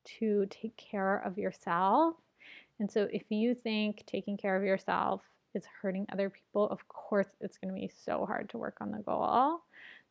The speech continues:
So the more that you can debunk that old story that comes from what you were told as a child, most likely, or maybe some of your experiences as a child, the more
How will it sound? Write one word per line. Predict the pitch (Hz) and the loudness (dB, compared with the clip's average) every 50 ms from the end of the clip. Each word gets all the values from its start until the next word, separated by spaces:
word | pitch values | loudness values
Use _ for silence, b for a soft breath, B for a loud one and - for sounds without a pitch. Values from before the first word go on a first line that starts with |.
| B - | B -2
So | 233 | -2
the | 208 220 214 | 0 2 2
more | 214 214 220 226 233 233 | 2 2 4 4 4 4
that | 240 247 - | 4 4 4
you | - 247 | 2 0
can | 226 - - 240 226 226 208 | 0 0 2 2 4 4 2
debunk | 214 208 196 202 - - - 190 185 - - - | 2 0 0 0 0 -2 -2 -2 -4 -8 -6 -4
that | - 202 196 - - | -2 0 0 -2 -2
old | - 185 185 180 185 202 220 - | 0 2 2 2 2 0 -2 -4
story | - - - - - 311 311 302 294 302 294 254 240 240 233 226 226 | -8 -14 -12 -4 0 2 2 4 4 4 4 4 4 4 4 4 4
that | 220 214 214 - - - | 4 4 0 -2 -4 -8
comes | - - - - 277 262 240 233 240 247 254 254 254 247 - | -18 -18 -12 -4 -2 2 2 4 4 6 4 4 2 0 -2
from | - _ - 196 190 185 180 180 180 175 180 185 196 196 B B B B B B B B B B B _ - | -4 _ 2 2 4 4 2 2 0 -2 -2 -4 -4 -6 B B B B B B B B B B B _ 0
what | 220 220 214 - - | 4 4 4 4 4
you | 220 220 208 | 0 0 2
were | 214 226 233 | 4 2 2
told | 226 - - 226 202 196 196 196 214 | 2 0 -2 -2 0 0 0 0 -2
as | 220 208 - | -2 -2 -2
a | 233 | -4
child, | 233 - - - - 302 320 311 269 214 196 196 196 202 | -4 -6 -6 -2 0 2 4 6 6 6 6 4 2 0
most | - - - 185 - - | -2 -6 -6 -6 -6 -4
likely, | 190 190 190 190 - - - 190 190 185 185 185 | -2 -2 -2 -2 -4 -4 -2 0 2 2 4 4
or | 190 185 180 180 | 4 4 4 2
maybe | 185 185 185 180 208 214 | 0 -2 -2 -2 -2 -2
some | - - 214 208 | -2 -2 -2 -2
of | 208 202 202 208 | -2 -2 -2 0
your | 208 202 196 - | 2 2 2 2
experiences | - 208 - - - - - 269 277 277 277 254 226 220 - - 185 175 - | 0 -2 -6 -8 -10 -8 -4 0 4 4 6 6 4 2 0 -2 -4 -4 -6
as | - - - - | -8 -10 -8 -8
a | 190 | -10
child, | - - - - 190 180 185 190 185 185 185 185 | -10 -10 -8 -6 -4 -2 -2 -2 -2 -2 -2 -2
the | 214 | 0
more | 208 214 220 226 233 240 254 262 269 277 302 294 | 2 2 2 2 2 2 4 4 4 2 2 -2